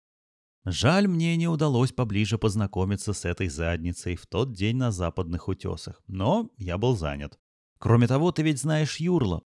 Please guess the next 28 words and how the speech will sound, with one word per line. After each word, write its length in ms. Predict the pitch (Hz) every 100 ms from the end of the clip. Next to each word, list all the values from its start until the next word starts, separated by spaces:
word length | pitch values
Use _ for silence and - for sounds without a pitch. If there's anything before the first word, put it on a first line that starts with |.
| _ _ -
Он 200 | 113 127
дёрнул 420 | 104 113 104 92
головой 440 | 82 80 85 151
в 40 | -
сторону 400 | - 101 120 120
своего 380 | - 90 80 95
командира, 600 | 92 90 92 82 76 69
стоявшего 760 | - - 71 82 107 - 110 90
в 60 |
дюжине 380 | 78 135 143 131
шагов 460 | - 98 78 101 98
от 160 | 87
них 240 | 90 87 -
и 100 | -
погружённого 760 | 87 80 80 92 104 127 127
в 60 | 110
разговор 500 | 90 85 80 90 104
с 100 | -
мессией 500 | 87 - - 80 82
Утом. 460 | 87 85 78 67 - _ _ _
Он, 220 | - 95 113
конечно, 440 | 110 117 120 113
хотел 360 | - 101 123 104
сделать 420 | 82 98 110 98
большую 380 | 135 127 127 117
часть 320 | 123 113 -
работы 380 | 113 101 90 113
сам. 420 | - 76 71